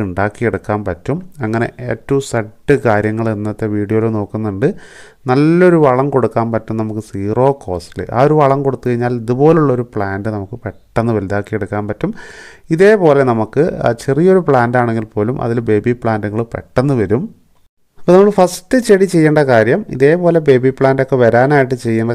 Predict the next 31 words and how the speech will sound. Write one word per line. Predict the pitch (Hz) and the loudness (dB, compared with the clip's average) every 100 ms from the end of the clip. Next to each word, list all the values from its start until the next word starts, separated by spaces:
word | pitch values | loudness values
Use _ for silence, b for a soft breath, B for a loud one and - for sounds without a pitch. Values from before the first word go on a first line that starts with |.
| 110 | 0
കാര്യം | 104 123 151 - | 0 0 -6 -10
കൃത്യമായിട്ട് | 139 - 156 156 160 175 175 185 | -12 -2 0 2 2 2 2 4
നനയ്ക്കുക | 143 117 - 117 | 4 2 0 0
എന്നുള്ളതാണ്. | 110 98 101 92 95 - - - 107 | 0 -2 -4 -8 -10 -16 -12 -4 0
ഓവറായിട്ട് | 123 147 175 170 175 | 2 4 4 4 2
വെള്ളം | 160 147 147 | 4 2 2
കൊടുക്കുകയും | 135 120 - 156 156 | 0 0 0 0 2
ചെയ്യരുത്, | 123 117 139 - 139 | 0 2 0 0 -2
എന്നാലോ | 156 165 160 160 - 151 | 0 2 4 2 2 2
ഈ | 170 | 2
ഒരു | 156 160 | 2 2
പോട്ട് | 127 117 123 | 2 2 0
മിക്സ് | 127 123 143 170 - 123 | -2 -2 -2 -2 -4 -8
നന്നായിട്ട് | 123 139 160 175 160 - 123 - | -6 -4 0 0 0 0 -4 -2
ഡ്രൈ | 107 104 131 | -2 2 2
ആയി | 123 | 0
പോവുകയും | 101 101 95 | 0 0 0
ചെയ്യരുത്. | 87 87 - - _ _ | -4 -6 -6 -10 _ _
അങ്ങനെ | 156 196 | 0 2
വരുന്ന | 185 180 175 | 2 0 0
സമയത്താണ് | 131 127 127 - 113 135 160 | 0 2 0 0 0 0 -2
നമുക്ക് | - 113 131 | -4 -4 -4
ബേബി | 117 107 110 | -4 -4 -4
പ്ലാന്റുകൾ | - 113 113 120 120 - | -2 -2 -2 -4 -6 -2
കുറഞ്ഞു | 110 117 147 143 | 0 2 4 4
വരുന്നത്. | 92 87 85 - - | 4 -2 -6 -10 -12
അപ്പോൾ | - 226 B B B B | -8 -10 B B B B
കൃത്യമായിട്ടുള്ള | 185 175 - 220 208 208 208 202 175 170 190 - 135 | -6 -6 -2 2 4 4 4 2 2 4 2 0 0
ആ | 135 | 2
ഒരു | 135 135 127 | 4 2 2
ഈർപ്പം | 123 120 - 143 | 0 -2 -2 -2